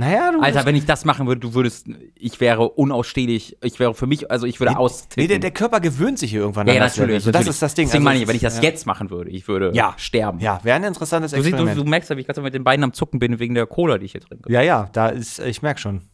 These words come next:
Speaker 1: <laughs> Da ist, Obacht, da müssen wir ein bisschen
Speaker 2: Mhm.
Speaker 1: aufpassen mit den Fragen, dass du dich nicht so auf, sehr, sehr aufregst. Ähm, also große Wasserfans, würde ich sagen.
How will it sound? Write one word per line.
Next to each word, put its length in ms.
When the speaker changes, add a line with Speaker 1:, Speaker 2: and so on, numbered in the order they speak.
Speaker 1:
<laughs> 600
Da 200
ist, 360
Obacht, 400
da 80
müssen 120
wir 60
ein 60
bisschen 160
Speaker 2:
Mhm. 80
Speaker 1:
aufpassen 280
mit 120
den 40
Fragen, 220
dass 140
du 60
dich 40
nicht 160
so 80
auf, 220
sehr, 160
sehr 100
aufregst. 480
Ähm, 380
also 260
große 320
Wasserfans, 480
würde 120
ich 60
sagen. 300